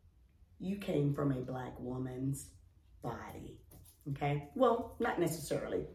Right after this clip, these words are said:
You could, your father could be Black, your mom could be white, however, but we're talking about you being a genuine Black Wakanda Forever man, okay? Mm-hmm. <laughs> I did go there. I went there. Um, and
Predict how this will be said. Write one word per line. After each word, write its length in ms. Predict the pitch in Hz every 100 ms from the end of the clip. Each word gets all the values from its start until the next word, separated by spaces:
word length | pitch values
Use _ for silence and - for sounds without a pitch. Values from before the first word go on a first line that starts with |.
| - -
You 140 | 170 156
could, 180 | - - - - -
your 160 | 156 147
father 300 | 147 123 127
could 140 | -
be 100 | 131
Black, 340 | 123 123 - -
your 80 | 123
mom 220 | 123 135
could 120 | -
be 100 | -
white, 340 | - 147 170 - 143
however, 400 | 139 135 135 131
but 340 | 139 - - -
we're 160 | 160 175
talking 300 | 180 160 156
about 480 | 135 110 120 - - - -
you 180 | 165
being 340 | 151 147 139 135
a 220 | 123 127 -
genuine 640 | 127 131 143 139 135 135 135 123
Black 540 | 120 127 131 117 135 - - - - - - - - - - - - - - - - -
Wakanda 440 | 147 160 143 139
Forever 360 | - 143 143 143
man, 560 | 143 131 113 135 151 - - - 143
okay? 340 | 143 147 139 - - -
Mm-hmm. 240 | 151 147 143 - -
<laughs> 360 | 392 - 392 -
I 120 | 185
did 260 | - - -
go 160 | 453 508
there. 220 | 302 214 196
I 80 |
went 420 | 247 277 330 220 220
there. 540 | 202 160 160 202 - - - -
Um, 480 | 190 175 165 160 165
and 480 | 190 175 160 160